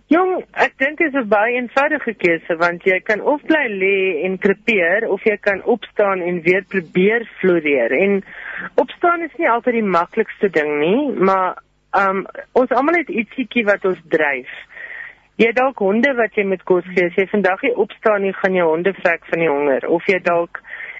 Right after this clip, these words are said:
iemand om te versorg, of jy dalk 'n span kollegas wat op jou staat maak. En dis dikwels daai klein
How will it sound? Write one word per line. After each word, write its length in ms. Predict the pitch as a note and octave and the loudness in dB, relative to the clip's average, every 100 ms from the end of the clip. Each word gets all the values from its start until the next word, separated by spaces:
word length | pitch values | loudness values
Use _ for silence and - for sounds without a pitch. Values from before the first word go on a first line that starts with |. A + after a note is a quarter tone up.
| - | 0
iemand 300 | B3 B3 A3+ | 2 2 0
om 120 | G#3+ | -4
te 120 | G3+ | -2
versorg, 640 | G3 - - A3+ E3+ - | -2 -2 0 2 0 -2
of 160 | E3 E3+ | -2 2
jy 140 | G#3 | 0
dalk 300 | F#3+ F#3 F#3 | 2 0 0
'n 100 | G3 - | -4 -2
span 280 | - G#3 | -2 -2
kollegas 580 | G3+ G3+ D#3+ E3 G3+ F#3 | 0 0 0 0 0 -2
wat 160 | F3 - | -2 -4
op 100 | E3+ | 0
jou 160 | D#3+ D#3 _ | 0 0 _
staat 300 | F#3 F3 - | -2 0 0
maak. 440 | C#3+ B2+ - - - - - - - - | 0 0 -4 -16 -18 -18 -14 -14 -14 -2
En 100 | G#3 | 0
dis 140 | A#3 G#3+ _ | 2 -2 _
dikwels 400 | G#3+ A#3 D4 D4 | -2 0 0 0
daai 220 | - G#3 G#3 | 0 0 0
klein 500 | - C4+ C4+ C4 A#3+ | 0 0 0 -2 -6